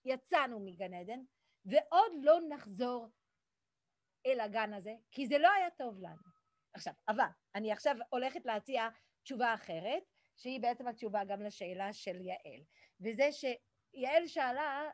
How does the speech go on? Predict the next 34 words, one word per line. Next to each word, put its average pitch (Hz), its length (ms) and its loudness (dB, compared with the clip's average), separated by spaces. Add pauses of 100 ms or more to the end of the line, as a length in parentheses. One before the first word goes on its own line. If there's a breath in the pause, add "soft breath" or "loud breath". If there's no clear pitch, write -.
(220)
אה, 240 240 -8
אז 214 100 -8
אם 349 240 -4
כן, 226 220 -4 (120)
אז 220 100 -6
היום, 277 580 4 (420 soft breath)
שאין 262 280 2
לנו 277 200 0
באמת 226 260 -4
צורך, 226 420 -6
אה, 202 580 -4
יותר 285 500 6
מדי, 180 400 -6
אפשר 185 320 -6
להגיד, 202 260 -8
לגשם, 208 420 2
אז 190 80 -8
איך 247 180 -4
אנחנו 233 300 -10
בעצם 208 240 -8 (380 soft breath)
חיים 220 300 -6
את 214 140 -10
ה-, - 20 -2
אה, 202 200 -2 (100)
איך 240 140 -6
אנחנו 247 240 -8
עוקבים 233 520 -4
אחרי 233 500 -6 (120)
ה-, 196 600 -6 (420 soft breath)
הרעיון 208 760 -2
הזה, 254 180 -2 (220)
אחרי 233 260 -10
הרעיון 220 480 -8
הזה, 233 200 -8